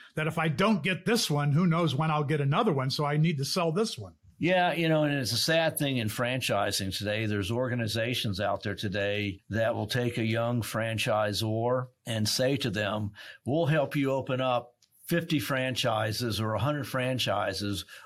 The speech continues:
Speaker 2: over the next twelve months or eighteen months." And their whole thing is selling franchises. I was on the phone with a franchisor the other day, and they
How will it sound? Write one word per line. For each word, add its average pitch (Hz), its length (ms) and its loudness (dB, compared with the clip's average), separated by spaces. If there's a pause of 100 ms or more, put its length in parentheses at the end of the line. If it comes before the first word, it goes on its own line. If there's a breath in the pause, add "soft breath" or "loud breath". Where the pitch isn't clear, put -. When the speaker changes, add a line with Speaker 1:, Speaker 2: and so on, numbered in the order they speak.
Speaker 2:
over 123 280 0
the 117 100 2
next 120 280 -2
twelve 120 360 0
months 110 380 0
or 107 120 0
eighteen 120 460 -2
months." - 560 -2 (300)
And 113 800 -2 (280)
their 113 300 0
whole 156 920 0 (680 soft breath)
thing 107 800 0 (160)
is 110 680 0 (400 soft breath)
selling 127 500 0
franchises. 101 880 -4 (140)
I 113 80 -2
was 120 160 0
on 120 80 0
the 113 80 -2
phone 120 360 -2
with 110 180 -4
a 92 320 -2 (100)
franchisor 117 800 0
the 117 140 0
other 113 200 0
day, 98 540 -2 (160)
and 92 120 -4
they 101 260 0